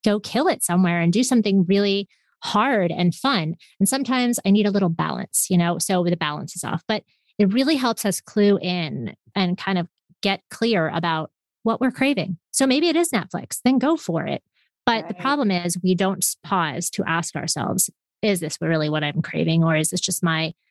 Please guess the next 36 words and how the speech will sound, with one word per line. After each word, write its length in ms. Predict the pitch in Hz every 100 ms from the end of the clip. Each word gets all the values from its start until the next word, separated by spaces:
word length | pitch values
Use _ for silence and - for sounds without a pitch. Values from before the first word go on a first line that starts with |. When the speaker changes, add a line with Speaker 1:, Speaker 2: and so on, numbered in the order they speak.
| -
Speaker 1:
habit 460 | - 160 160 - - -
or 380 | 170 165 156 - - -
all 140 | 170
I 80 | 170
know 140 | 165 160
to 120 | 165
do 240 | 156 151
to 80 | 156
kind 220 | - 170
of 80 | 175
numb 220 | 165 151
out?" 380 | 147 - - - _ _ _ - 175
Um, 340 | 175 160 170 190
there's 160 | 240
a 60 | 202
difference 240 | 233 233
between 160 | 233 208
Speaker 2:
Right. 120 | 190
Speaker 1:
numbing 280 | 202 202 196
out 300 | 180 185 185 185
and 420 | 185 180 170 175 -
really 360 | 175 180 170 165
being 380 | 170 170 165 - 175
there 260 | 170 160
for 160 | - 175
the 80 | 160
Netflix. 600 | 156 175 - - - 185 240 _ -
Speaker 2:
Yeah, 280 | 247 392 427
yeah, 180 | 403
yeah. 200 | 403 415 269
And 80 | 294
I 100 | 311
also 280 | 349 403
think, 180 | 349 311
'cause 120 | 277
I, 160 | 277